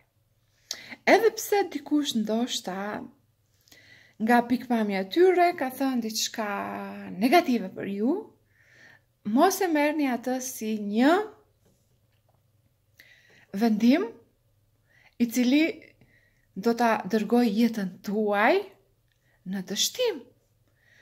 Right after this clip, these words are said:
ose do ta dërgoj, ë, qenësinë tuaj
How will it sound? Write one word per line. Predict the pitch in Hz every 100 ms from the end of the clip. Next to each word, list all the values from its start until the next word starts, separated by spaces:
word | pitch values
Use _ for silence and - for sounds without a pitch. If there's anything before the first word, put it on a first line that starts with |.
| _ _
ose | 226 247 240
do | 214
ta | 220 214
dërgoj, | 202 185 247 247 -
ë, | - 220 220 214 202 196 190 _ - - _ _ -
qenësinë | 240 233 277 285 -
tuaj | - 240 196 175